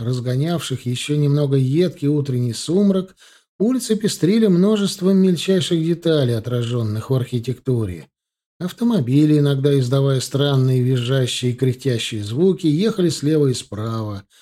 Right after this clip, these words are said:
Пешеходы спокойно двигались по тротуарам, изредка заглядывая в лавки и магазины, чьи витрины украшали ярче, чем все, что когда-либо видел Арди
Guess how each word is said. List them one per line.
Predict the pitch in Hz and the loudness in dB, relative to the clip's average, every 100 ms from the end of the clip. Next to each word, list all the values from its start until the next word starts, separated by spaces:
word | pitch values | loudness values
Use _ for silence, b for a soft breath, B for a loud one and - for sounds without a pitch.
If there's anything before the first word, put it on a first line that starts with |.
| b b | b b
Пешеходы | - 123 180 233 269 151 | -8 -2 0 2 2 0
спокойно | - 123 143 135 127 | 0 -2 2 2 2
двигались | 127 139 120 113 | 2 2 2 -2
по | - | -6
тротуарам, | 113 120 101 120 185 202 196 185 B _ | -8 -8 -6 -2 0 2 0 0 B _
изредка | 156 208 214 214 208 156 | 0 2 2 0 0 0
заглядывая | 117 110 151 180 165 156 | 0 0 -2 0 2 2
в | 123 | 2
лавки | 123 151 147 151 | 0 -2 -4 -2
и | |
магазины, | 143 135 135 131 113 113 117 113 107 B B _ | 0 0 0 0 0 -2 -2 -2 -2 B B _
чьи | - 113 120 120 | -10 -6 -4 -4
витрины | 107 104 127 202 208 | -4 -4 0 2 2
украшали | 180 175 175 - 190 170 | 0 -2 -4 -4 -2 0
ярче, | 151 139 208 208 - | 0 0 0 -2 -2
чем | 156 156 139 | -4 -2 -4
все, | - 156 | -2 -4
что | - 131 | -4 -6
когда-либо | 117 113 139 139 123 | -6 -4 -2 0 0
видел | 127 131 120 117 | 0 0 -2 -2
Арди | 160 185 175 175 | -2 -2 0 -2